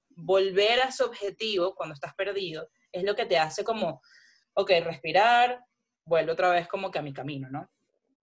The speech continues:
Pero sí es cierto que es, es normal abrumarse, es normal llorar, frustrarse, sentirse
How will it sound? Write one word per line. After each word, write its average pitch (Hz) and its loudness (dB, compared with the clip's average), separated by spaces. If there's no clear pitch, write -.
Pero 185 6
sí 202 0
es 202 0
cierto 240 0
que 165 0
es, 175 4
es 165 -6
normal 180 2
abrumarse, 147 -6
es 143 -10
normal 151 -6
llorar, 165 4
frustrarse, 151 0
sentirse 180 -6